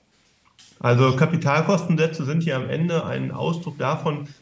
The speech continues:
was die Kapitalgeberinnen und Kapitalgeber als Verzinsung erwarten. Und eigentlich sollte man erwarten, dass Unternehmen das auch bei ihren Ausweisen berücksichtigen, dass sie sagen, „Okay, uns reicht es nicht als Unternehmen,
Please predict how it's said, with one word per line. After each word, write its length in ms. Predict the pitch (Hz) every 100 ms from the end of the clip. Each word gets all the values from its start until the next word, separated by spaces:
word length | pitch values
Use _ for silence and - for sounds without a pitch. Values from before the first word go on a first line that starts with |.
| -
was 440 | 123 135 135 -
die 100 | -
Kapitalgeberinnen 960 | - 139 139 131 131 135 135 131 131 127
und 100 | 120
Kapitalgeber 720 | 127 123 117 120 127 127 120 -
als 140 | -
Verzinsung 520 | 131 - 131 127 123
erwarten. 460 | 110 101 95 107 123
Und 140 | 117
eigentlich 280 | 117 135 147
sollte 260 | 143 143 147
man 240 | 131 127
erwarten, 500 | 113 107 117 156 160
dass 180 | 135 123
Unternehmen 520 | 139 139 135 151 151
das 200 | 127 143
auch 280 | 117 151 - - - _ -
bei 280 | 127 127 -
ihren 220 | 147 135
Ausweisen 640 | 135 160 180 143 127 127 120
berücksichtigen, 840 | 123 123 - 117 101 - 107 120
dass 180 | 135 135
sie 80 |
sagen, 320 | 123 123 127 120
„Okay, 400 | 127 151 135 123
uns 240 | 120 131
reicht 300 | 127 190 -
es 140 | 202 156
nicht 160 | 139
als 120 | 131
Unternehmen, 800 | - 135 135 123 127 127 123 123